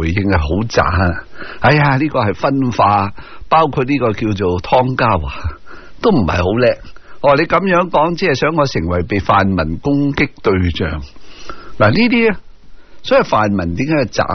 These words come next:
佢二十年，佢係學，唔識得玩政治，係咪？全香港亦都係話，猛話李光耀點醒啊，李光耀點啊，要學李光耀，你學乜嘢啊？呢啲咁嘅骨子眼有四個字叫做將計就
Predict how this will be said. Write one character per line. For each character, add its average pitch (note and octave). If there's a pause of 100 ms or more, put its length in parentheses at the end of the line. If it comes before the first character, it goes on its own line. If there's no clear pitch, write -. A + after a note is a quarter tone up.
佢 -
二 C3+
十 G#2+
年， D#2+ (600)
佢 -
係 G2+
學， -
唔 F2+
識 -
得 D#3+
玩 G2
政 E2
治， - (880)
係 F#2+
咪？ C#3+ (260)
全 C#3
香 A3
港 F#3
亦 C#3+
都 F3
係 A2+
話， - (240)
猛 C3 (100)
話 F3+
李 F3
光 G#3
耀 D3
點 D#3+
醒 D3+
啊， F3+
李 D3+
光 F3
耀 C3
點 C#3+
啊， E3
要 C#3+
學 B2 (120)
李 A2
光 A#2+
耀， F#2
你 G2
學 -
乜 F#2+
嘢 F2+
啊？ F#2+ (500)
呢 G#3+
啲 A#3+
咁 G#3
嘅 F#3+
骨 A3+
子 -
眼 C#3
有 C#3
四 C3+
個 C3+
字 A2+
叫 B2
做 G#2+
將 D3
計 G2
就 F2+